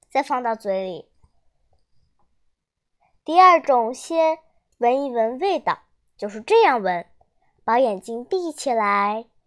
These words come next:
深吸一口气，感受一下牛肉干迷人的香味，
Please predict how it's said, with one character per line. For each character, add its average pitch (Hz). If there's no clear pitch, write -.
深 381
吸 392
一 349
口 -
气， 381
感 240
受 214
一 277
下 277
牛 302
肉 330
干 349
迷 330
人 330
的 320
香 427
味， 320